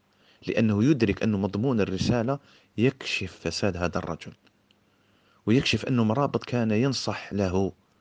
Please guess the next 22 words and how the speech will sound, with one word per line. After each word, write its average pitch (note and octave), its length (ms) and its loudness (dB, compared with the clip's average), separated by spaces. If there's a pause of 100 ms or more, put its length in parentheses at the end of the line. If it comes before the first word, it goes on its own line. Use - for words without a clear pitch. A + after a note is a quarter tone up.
(140)
في G#2 140 0
ذلك G2+ 360 2
الوقت. - 420 -8 (580)
نهار A#2+ 160 0
كنت A#2+ 240 0
غلام، F#2+ 440 2 (1120)
لما G#2 220 0
كتبت - 400 -2
لك G#2+ 160 0
الرسالة F#2 680 0
وفرحت G#2+ 440 0
بها G2 180 -2
يا F#2 120 2
الأزهر، F#2 380 -4 (1500)
ما G2 100 -4
قلت - 240 -2
ليش - 280 2
أنت G#2+ 160 0
غلام G#2 440 2
ولماذا G2+ 420 2
تدخل - 380 -4
نفسك؟ - 480 -8